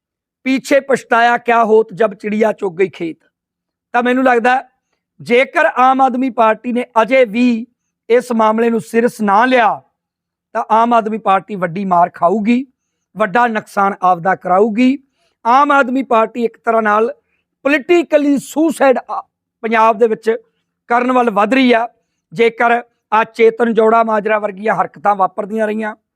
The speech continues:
ਜੇਕਰ ਸ਼ੰਭੂ ਖਨੌਰੀ ਵਰਗੀਆਂ ਚੀਜ਼ਾਂ ਵਾਪਰਦੀਆਂ ਰਹੀਆਂ, ਜੇਕਰ ਚੌਂਕੇ ਪਿੰਡ ਦੇ ਵਿੱਚ ਜਿਵੇਂ ਪੁਲਿਸ ਨੇ ਕੀਤਾ,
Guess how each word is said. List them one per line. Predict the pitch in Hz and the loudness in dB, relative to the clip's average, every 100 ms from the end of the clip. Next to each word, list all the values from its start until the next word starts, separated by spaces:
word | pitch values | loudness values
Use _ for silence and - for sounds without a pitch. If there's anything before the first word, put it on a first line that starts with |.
| _ _ _ _ _ - | _ _ _ _ _ -2
ਜੇਕਰ | 240 247 269 254 262 _ _ _ | 0 0 0 0 -2 _ _ _
ਸ਼ੰਭੂ | - 320 359 302 | -4 0 0 0
ਖਨੌਰੀ | 254 254 262 262 | 0 2 2 2
ਵਰਗੀਆਂ | 254 202 233 240 | 0 -2 -4 -4
ਚੀਜ਼ਾਂ | 226 190 240 | -4 0 0
ਵਾਪਰਦੀਆਂ | 233 233 220 233 233 | 0 -2 -6 -4 -2
ਰਹੀਆਂ, | 233 233 240 _ _ _ _ _ | -2 -4 -8 _ _ _ _ _
ਜੇਕਰ | 180 247 277 269 277 - _ _ _ - | -2 0 0 0 0 -8 _ _ _ 0
ਚੌਂਕੇ | 277 294 311 311 | 0 2 2 2
ਪਿੰਡ | 311 269 | 2 0
ਦੇ | 247 269 | 0 0
ਵਿੱਚ | 269 190 | -2 -6
ਜਿਵੇਂ | 240 254 | -4 -2
ਪੁਲਿਸ | 254 226 226 | 0 0 0
ਨੇ | 247 | -4
ਕੀਤਾ, | 247 226 - 240 190 | -2 -6 -2 0 0